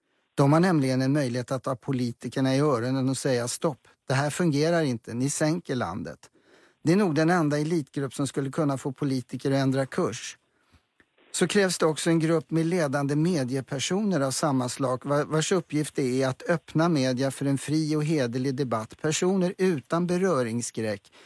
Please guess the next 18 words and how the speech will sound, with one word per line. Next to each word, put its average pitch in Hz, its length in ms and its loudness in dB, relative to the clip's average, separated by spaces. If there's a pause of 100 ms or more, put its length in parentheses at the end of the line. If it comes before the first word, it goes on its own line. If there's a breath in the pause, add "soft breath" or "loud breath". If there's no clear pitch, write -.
(200 loud breath)
som 165 200 2
inte 185 400 2
tycker 143 360 -2
att 123 180 -2
det 147 80 -2
är 131 40 0
relevant 127 580 0
att 123 140 -6
markera 131 640 0
revir 127 380 0
mot 117 200 -2
sajter 120 460 -2
som 127 200 2
Avpixlat, 117 760 -2
Fria 117 360 -2
Tider 113 400 -2
et 107 140 -6
cetera, 101 500 -4